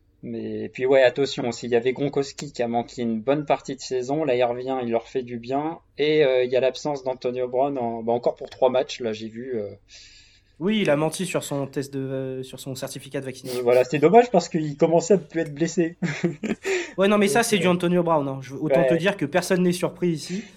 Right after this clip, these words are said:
Speaker 2: C'est,
Speaker 1: Ouais, vous
Speaker 2: c'est
Speaker 1: m'avez
Speaker 2: écrit.
Speaker 1: prévenu. <laughs> Vous m'avez prévenu
Speaker 2: Ah ouais,
Speaker 1: quand
Speaker 2: ouais,
Speaker 1: je l'avais
Speaker 2: non,
Speaker 1: pris, ouais.
Speaker 2: l'extra sportif, c'est sa
Speaker 1: Ouais.
Speaker 2: spécialité, hein.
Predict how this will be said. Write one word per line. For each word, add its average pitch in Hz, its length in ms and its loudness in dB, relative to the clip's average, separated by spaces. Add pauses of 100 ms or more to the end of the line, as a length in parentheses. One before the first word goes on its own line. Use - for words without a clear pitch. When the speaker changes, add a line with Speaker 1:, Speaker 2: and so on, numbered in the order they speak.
(180)
Speaker 2:
C'est, 135 680 -2
Speaker 1:
Ouais, 156 140 10
vous 165 80 2
Speaker 2:
c'est 160 60 4
Speaker 1:
m'avez 156 180 6
Speaker 2:
écrit. 156 320 0
Speaker 1:
prévenu. 143 300 0
<laughs> - 40 -14
Vous 139 320 -2
m'avez 135 160 -2
prévenu 139 260 -4
Speaker 2:
Ah 147 80 0
ouais, 151 120 0
Speaker 1:
quand 143 80 0
Speaker 2:
ouais, 127 60 -2
Speaker 1:
je 117 40 -6
l'avais 113 140 -2
Speaker 2:
non, - 20 -8
Speaker 1:
pris, 113 240 -10
ouais. 98 200 -8 (100)
Speaker 2:
l'extra 147 340 -4
sportif, 180 380 -4
c'est 170 100 -12
sa 156 120 -8
Speaker 1:
Ouais. 131 80 -6
Speaker 2:
spécialité, 143 500 -8
hein. 113 120 -10